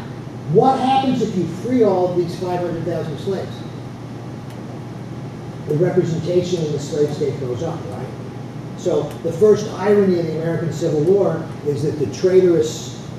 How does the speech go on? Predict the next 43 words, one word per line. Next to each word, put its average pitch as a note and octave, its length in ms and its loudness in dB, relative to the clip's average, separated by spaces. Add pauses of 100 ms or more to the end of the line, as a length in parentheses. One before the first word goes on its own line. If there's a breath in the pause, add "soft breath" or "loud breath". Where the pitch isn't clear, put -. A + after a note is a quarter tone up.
(200)
southern E3+ 420 0
states, - 640 0
the C#3 80 -4 (120)
people E3 260 0
who D3+ 100 -2
made D3+ 360 0
war D#3+ 160 4
on D3+ 120 0
their C#3+ 140 0
own C#3+ 220 -4
country, F#3+ 340 -2 (300)
get F3+ 240 4
more F3 240 4
representation D3 720 -2
in C#3 140 -4
Congress C#3 380 -4
than C#3 100 -6
they C3+ 80 -6
had C#3 200 -4
before E3+ 320 0
the F#3+ 100 2
war, B2+ 320 0 (320)
because C#3+ 360 0 (260)
now F3 400 0 (140)
the - 100 -4
three-fifths E3 580 0
clause D3+ 340 -2
does C#3+ 200 -2
not C#3+ 220 -2
apply D3 320 -4
to C#3 100 -6
their C3+ 160 -2
black C#3 320 -4
population. D3+ 640 -4 (280)
And - 100 -4
so - 160 2
if - 60 -2
you - 140 -2
count E3+ 280 -2
the - 100 -8
population D3 580 -2
fully, E3+ 580 2 (300)
then D3 280 -6